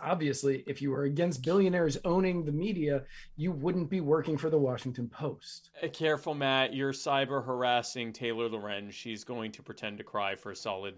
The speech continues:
Speaker 2: like, three seconds and then try to find out where your parents live and attack them on M S N B C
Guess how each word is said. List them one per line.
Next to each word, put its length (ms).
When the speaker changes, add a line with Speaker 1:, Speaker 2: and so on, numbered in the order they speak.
Speaker 2:
like, 240
three 260
seconds 520
and 200
then 140
try 300
to 220
find 340
out 120
where 120
your 160
parents 480
live 180
and 100
attack 380
them 160
on 140
M 140
S 180
N 120
B 100
C 260